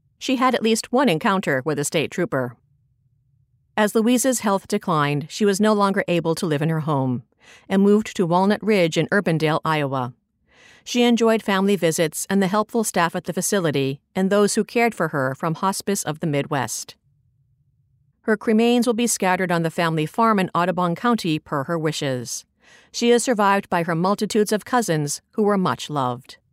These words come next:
Louise's family suggests any gifts in her memory be given directly to the Friends of the Iowa Library for the Blind and Physically Handicapped, P O Box nine three zero four six,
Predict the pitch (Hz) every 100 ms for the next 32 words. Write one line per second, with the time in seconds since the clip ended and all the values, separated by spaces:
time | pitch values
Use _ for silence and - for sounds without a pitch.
0 | _ _ _ _ _ _ _ _ _ _
1 | - 247 254 254 254 226 220 214 - 214
2 | 180 180 180 - - 214 226 226 220 -
3 | 185 170 185 233 196 156 151 170 170 160
4 | 156 160 208 233 190 165 160 143 131 165
5 | _ _ _ _ - 175 214 233 240 214
6 | 165 - 170 185 202 202 214 214 175 151
7 | 160 175 165 165 170 185 190 180 160 165
8 | 160 165 214 180 - 131 127 - - _
9 | _ _ _ - 233 240 202 175 175 -
10 | - 175 170 175 - 190 180 151 165 156
11 | 151 156 135 - 226 - - -